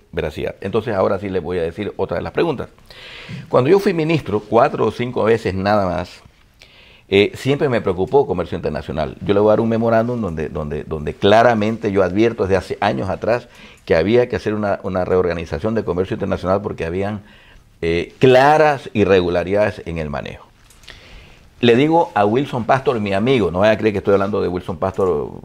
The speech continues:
como enemigo, pero, pero lo tengo que citar porque eso ocurrió. Wilson Pastor, exministro, hoy gobernador de, del Ecuador ante la opep, eh, lo llamo y le digo, "Oye, mírame si la, la opep puede hacernos un informe, eh, sobre la comercialización del crudo ecuatoriano, porque creo que,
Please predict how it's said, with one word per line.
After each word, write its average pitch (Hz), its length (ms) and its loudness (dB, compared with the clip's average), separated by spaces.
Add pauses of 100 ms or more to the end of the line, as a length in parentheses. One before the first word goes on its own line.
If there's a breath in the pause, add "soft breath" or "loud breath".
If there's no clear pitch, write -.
como 80 260 -4
enemigo, 92 380 0
pero, 82 300 0
pero 80 240 0
lo 80 140 -2
tengo 101 220 0
que 113 80 -2
citar 104 400 0 (240)
porque - 220 -6
eso 113 120 -4
ocurrió. 113 380 0 (840 loud breath)
Wilson 113 360 2
Pastor, 110 500 0 (140)
exministro, 98 680 -2
hoy 104 380 2
gobernador 85 500 -2
de, 92 240 -2
del 80 220 -6
Ecuador 87 240 0
ante 90 160 -2
la 90 60 2
opep, - 340 -6 (800 soft breath)
eh, 101 180 -4
lo 98 120 2
llamo 110 320 2
y - 20 -6
le 90 100 -4
digo, 98 220 0
"Oye, 90 360 -2 (300)
mírame 131 480 -2
si 101 140 -4
la, 85 260 0
la 82 140 0
opep 110 260 0
puede 101 160 2
hacernos 98 320 -2
un 104 120 -6
informe, 95 680 -2 (200)
eh, 82 300 -4
sobre 82 320 -2
la 80 120 -6
comercialización 82 960 -8
del 76 100 -6
crudo 90 200 -4
ecuatoriano, 90 520 -2
porque 78 300 -8
creo 87 260 0
que, 82 280 -4